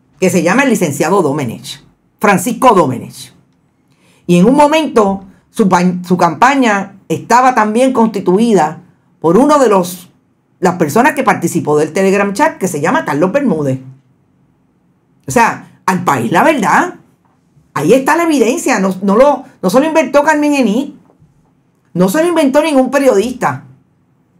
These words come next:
Ahí está la evidencia de que esa gente dirige su campaña, que el bufete Domenech, Populitan-, eh, Politank, eh, Politank, bufete slash cabildero,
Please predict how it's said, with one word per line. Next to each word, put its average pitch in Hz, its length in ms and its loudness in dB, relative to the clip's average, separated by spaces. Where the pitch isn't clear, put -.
Ahí - 240 0
está 320 400 0
la 233 120 0
evidencia 175 1000 0
de 151 160 -4
que 170 220 -4
esa 269 280 -4
gente 285 340 0
dirige 196 500 0
su 269 140 -4
campaña, 165 680 -2
que 190 120 2
el 185 120 2
bufete 226 420 2
Domenech, 202 580 0
Populitan-, 214 680 0
eh, 160 560 2
Politank, 180 640 0
eh, 165 200 0
Politank, 254 720 2
bufete 214 680 2
slash 214 440 0
cabildero, 180 760 2